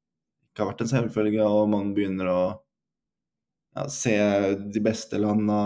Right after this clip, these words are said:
se de beste laga, hvordan de driver og sånn, da vil man jo bli bedre og bedre, og så er det jo, ja, det er vanskelig å si hva som er syting, og hva som er klaging, og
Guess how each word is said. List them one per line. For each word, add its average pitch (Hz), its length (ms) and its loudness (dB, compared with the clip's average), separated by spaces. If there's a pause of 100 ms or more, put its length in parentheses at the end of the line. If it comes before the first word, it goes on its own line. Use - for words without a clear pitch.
(580)
se - 280 -10
de - 80 -8
beste 107 340 -4
laga, 104 500 2
hvordan 110 280 0
de 110 160 2
driver 107 600 2
og 110 80 0
sånn, 113 200 0
da 113 120 4 (1500)
vil 123 160 2
man 123 160 2
jo 143 80 4
bli 139 160 6
bedre 113 320 2
og 110 60 0
bedre, 107 280 2 (100)
og 139 180 -8
så 131 160 -10
er 123 80 -6
det 123 80 -4
jo, 123 100 -6 (1040)
ja, 104 100 -4 (120)
det 101 80 -2
er 101 100 0
vanskelig 101 360 -2
å 104 60 -6
si - 280 -6
hva 104 160 2
som 104 140 -6
er 104 80 -4
syting, 107 500 -2
og 202 80 -2
hva 98 80 -2
som 107 180 -6
er - 80 -8
klaging, 113 460 -2
og 62 340 -4